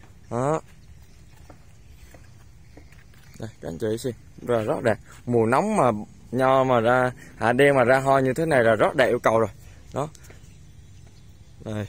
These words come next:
các anh chị xem này. Đó. Thì farm em thì không có dùng cái, ờ, thuốc bôi mầm hay là không có dùng cái, ờ, ờ, lượng thuốc kích thích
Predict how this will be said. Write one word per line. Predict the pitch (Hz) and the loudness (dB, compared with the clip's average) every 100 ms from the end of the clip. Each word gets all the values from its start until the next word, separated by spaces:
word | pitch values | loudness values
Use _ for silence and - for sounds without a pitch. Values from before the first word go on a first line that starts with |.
| - | -8
các | 147 | -8
anh | |
chị | 131 107 | -4 -2
xem | 117 110 | -2 -6
này. | - - - - | -8 -20 -20 -18
Đó. | 110 120 139 - - - | -12 -12 -12 -20 -20 -4
Thì | 127 | 0
farm | 123 147 147 | 0 2 2
em | 147 147 | 2 2
thì | 127 | 0
không | - 151 147 | 0 -4 0
có | 165 180 | 0 0
dùng | 185 147 117 | 2 2 0
cái, | 107 170 | -2 0
ờ, | 170 160 | 0 -2
thuốc | 196 220 - | -2 -4 -2
bôi | 139 143 | 0 2
mầm | 139 117 - - - - | 2 -2 -6 -20 -20 -6
hay | 131 | -2
là | 131 113 | 0 0
không | 110 147 135 | 0 -4 -2
có | 165 | -2
dùng | 151 117 | -2 -4
cái, | 104 160 | -4 -4
ờ, | 160 143 143 - - - - | -2 -4 -8 -18 -20 -18 -6
ờ, | 135 | -2
lượng | 131 120 120 131 | 0 0 -2 -4
thuốc | 180 - | -6 -6
kích | 208 - | -8 -8
thích | 202 | -12